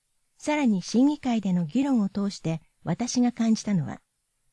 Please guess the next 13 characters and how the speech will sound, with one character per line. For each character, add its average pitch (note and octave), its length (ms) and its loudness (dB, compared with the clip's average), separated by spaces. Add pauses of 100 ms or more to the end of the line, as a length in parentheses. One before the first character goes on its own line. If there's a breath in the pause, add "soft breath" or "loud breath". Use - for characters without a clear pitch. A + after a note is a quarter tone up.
(400)
こ G#3+ 140 0
の C#4+ 160 4
魅 C#4 100 4
力 B3+ 300 -2
を B3 80 -2
形 B3 340 -4
作 C4 220 -4
っ C4+ 40 -2
て - 140 -4
い G#3+ 80 2
る G#3 100 2
の G3 120 4
は、 F3 180 -2